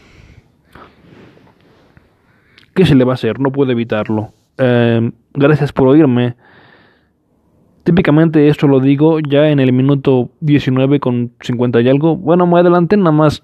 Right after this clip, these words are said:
treinta segundos. ¿Qué se le va a hacer? Este, que espero que les guste lo que hago, porque, verán,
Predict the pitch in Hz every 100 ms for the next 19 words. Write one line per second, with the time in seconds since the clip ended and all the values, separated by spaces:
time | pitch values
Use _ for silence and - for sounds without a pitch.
0 | - 151 143 - 127 127 123 117 117 123
1 | - _ _ _ _ _ _ _ _ _
2 | - 139 123 117 113 - 98 98 - -
3 | _ _ _ _ _ - - - - -
4 | _ _ - 131 127 123 120 - - 131
5 | 120 120 120 120 117 117 - _ _ _
6 | _ _ _ _ _ _ _ _ _ _
7 | _ - 127 131 139 123 151 151 151 147
8 | 135 131 151 196 - 135 123 135 135 143
9 | 185 151 127 123 120 131 131 131 127